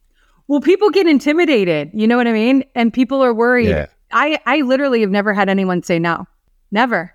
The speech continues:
Speaker 2: That's amazing.
Speaker 1: And I ask, it's, I go, I shoot for the stars, man, you know? And, and I've never had anyone say no. Why? Because you're giving them a platform to talk about the things that they love.
Speaker 2: Yeah.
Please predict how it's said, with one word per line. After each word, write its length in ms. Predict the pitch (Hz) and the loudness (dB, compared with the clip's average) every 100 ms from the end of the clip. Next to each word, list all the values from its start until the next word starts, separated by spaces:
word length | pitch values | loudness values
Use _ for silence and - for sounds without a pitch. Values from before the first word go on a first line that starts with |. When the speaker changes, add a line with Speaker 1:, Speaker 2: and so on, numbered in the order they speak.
| - | -10
Speaker 2:
That's 180 | 85 - | -10 -6
amazing. 340 | 82 82 233 | -6 -4 -2
Speaker 1:
And 100 | 247 | -2
I 220 | 240 262 294 | 0 0 0
ask, 420 | 254 254 254 - - | 0 -2 -4 -10 -4
it's, 200 | 226 247 - | -4 -4 -4
I 180 | 214 277 | -2 0
go, 220 | 277 269 | 0 0
I 120 | 233 | -2
shoot 260 | 240 311 262 | -2 -4 -4
for 100 | 254 | -6
the 80 | 214 | -4
stars, 440 | - 220 214 185 | -2 0 0 0
man, 380 | 170 160 170 185 - | -2 -2 -4 -6 -8
you 140 | - 208 | -4 0
know? 260 | 196 196 220 _ _ _ - | 2 0 -2 _ _ _ -4
And, 640 | 208 202 190 190 190 196 | 0 0 0 0 -2 -4
and 200 | 214 202 220 | -4 -4 0
I've 140 | 208 | 0
never 180 | 226 240 | 0 0
had 160 | 240 | 0
anyone 300 | 233 233 220 | 0 0 0
say 160 | 214 208 | 0 0
no. 380 | 214 190 156 196 | 2 0 -2 -8
Why? 500 | 254 185 185 208 269 277 _ _ | -4 0 2 2 -2 -4 _ _
Because 240 | 226 214 196 | -4 -2 0
you're 80 | 196 | -2
giving 400 | 143 240 254 233 | 0 0 2 2
them 140 | 226 | 2
a 60 | 196 | 0
platform 560 | - 196 180 233 226 | 0 -2 -2 -2 -2
to 60 | 196 | -2
talk 240 | 202 190 | -2 -2
about 180 | 185 180 | 0 -2
the 60 | 180 | -2
things 220 | 180 170 | -4 -2
that 120 | 165 | -2
they 100 | 151 | -2
love. 320 | 156 - - _ | -4 -4 -10 _
Speaker 2:
Yeah. 160 | 101 | -4